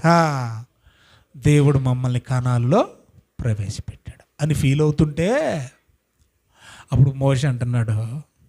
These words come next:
"మీరు నీతిమంతులు కాబట్టి కనానులో ప్రవేశపెట్టబడ్డారని అనుకోవద్దు."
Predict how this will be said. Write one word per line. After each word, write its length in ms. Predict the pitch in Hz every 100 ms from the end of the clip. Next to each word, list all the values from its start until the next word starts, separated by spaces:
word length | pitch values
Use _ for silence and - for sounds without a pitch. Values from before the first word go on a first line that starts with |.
| _ _ _ _ _ _ _ _ -
"మీరు 300 | 147 151 147
నీతిమంతులు 760 | 143 170 185 170 165 160 156
కాబట్టి 580 | 151 139 139 135 123 135
కనానులో 680 | 123 131 135 143 139 135 131
ప్రవేశపెట్టబడ్డారని 2000 | 135 131 131 139 131 131 127 123 - 123 123 120 131 123 123 139 240 262 135 117 120 _ _ _ _ _ _ _ _ -
అనుకోవద్దు." 1040 | 113 104 - 101 98 - - 110 139 -